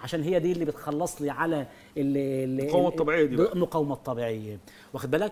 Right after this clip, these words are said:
Speaker 1: مزروع محاولف في القطن الحيوي ما يقرب من ألف وتلتمية وخمسين فدان تقريبا من القطن المصري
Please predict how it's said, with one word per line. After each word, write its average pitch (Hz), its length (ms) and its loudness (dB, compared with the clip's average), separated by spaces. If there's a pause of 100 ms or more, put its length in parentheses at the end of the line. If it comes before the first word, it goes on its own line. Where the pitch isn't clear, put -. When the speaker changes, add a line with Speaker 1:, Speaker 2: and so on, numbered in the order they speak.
(200)
Speaker 1:
مزروع 156 360 2
محاولف 151 580 0
في 143 140 -4
القطن 156 320 -4
الحيوي 165 400 -2
ما 143 120 -4
يقرب 151 360 -6
من 147 140 0 (100)
ألف - 260 -6
وتلتمية 139 520 -4
وخمسين 139 460 -8
فدان 131 420 -10
تقريبا 131 500 -8 (480)
من 135 160 -2
القطن 135 300 -8
المصري 131 460 -8